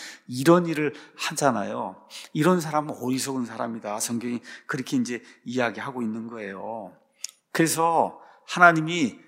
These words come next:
믿는 자나 믿지 않는 자, 아니면 지혜로운 자나 어리석은 자나 다, 예, 징계나 형벌을 주세요. 근데 성경이 얘기할 때 징계는 지혜로운 사람,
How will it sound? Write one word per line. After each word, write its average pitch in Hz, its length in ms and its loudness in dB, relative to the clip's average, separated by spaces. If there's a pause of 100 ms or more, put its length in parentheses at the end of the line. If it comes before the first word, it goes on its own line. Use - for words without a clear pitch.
(160)
믿는 160 460 -2
자나 156 340 6
믿지 127 340 0
않는 123 300 2
자, 101 320 -6
아니면 139 320 -4
지혜로운 160 580 4
자나 143 340 2
어리석은 127 520 -2
자나 117 300 -4
다, 139 420 2 (480)
예, 117 140 0
징계나 156 680 4
형벌을 190 600 0
주세요. 107 800 -6 (260)
근데 - 140 0
성경이 165 460 6
얘기할 165 300 0
때 175 80 -2
징계는 139 880 2
지혜로운 135 680 4
사람, 160 380 0